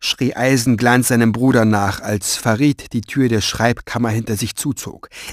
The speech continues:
„Ich hoffe, du gehst in Scherben, in tausend Scherben!“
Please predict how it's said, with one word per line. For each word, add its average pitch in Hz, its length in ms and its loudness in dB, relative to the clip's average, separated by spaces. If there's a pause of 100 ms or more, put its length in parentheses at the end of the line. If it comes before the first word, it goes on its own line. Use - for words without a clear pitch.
„Ich - 260 0
hoffe, 226 260 4
du 240 120 4
gehst 240 340 2
in 254 140 0
Scherben, - 500 0 (260)
in 240 200 2
tausend 294 480 4
Scherben!“ 220 580 2